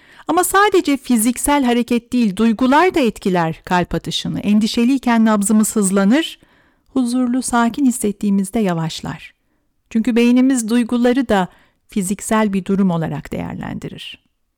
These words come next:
Gerçek bu. Soyut şeyler değil duygular. Yalnızca soyut şeyler değil,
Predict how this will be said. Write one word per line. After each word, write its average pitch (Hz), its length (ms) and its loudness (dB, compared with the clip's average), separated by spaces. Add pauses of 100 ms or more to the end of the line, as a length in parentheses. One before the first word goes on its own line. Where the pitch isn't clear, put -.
Gerçek 269 520 -2
bu. 196 180 -2 (800)
Soyut 349 440 2
şeyler 277 560 2
değil 269 280 0
duygular. - 720 -6 (600)
Yalnızca 269 440 0
soyut 233 320 0
şeyler 202 540 0
değil, 165 240 -6